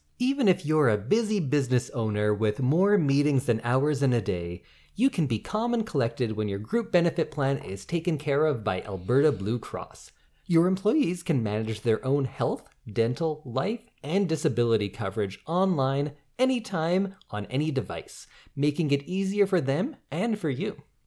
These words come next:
To learn more about Alberta Blue Cross and explore your options, head to A B dot blue cross dot C A. All right, well, today we are each going to have a little spoiler-free thing of the week, and then Sam will tell us what we are going to watch for the big watch next week.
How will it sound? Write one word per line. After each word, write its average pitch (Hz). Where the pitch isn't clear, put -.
To 269
learn 311
more 127
about 101
Alberta 104
Blue 107
Cross 147
and 131
explore 117
your 104
options, 117
head 175
to 123
A 220
B 135
dot 101
blue 165
cross 117
dot 90
C -
A. -
All 175
right, 269
well, 156
today 185
we 160
are 131
each 247
going 190
to 180
have 185
a 202
little 202
spoiler-free 185
thing 202
of 180
the 185
week, 190
and 135
then 131
Sam 113
will 107
tell 113
us 110
what 107
we 117
are 117
going 117
to 113
watch 110
for -
the 113
big 151
watch 127
next 165
week. 117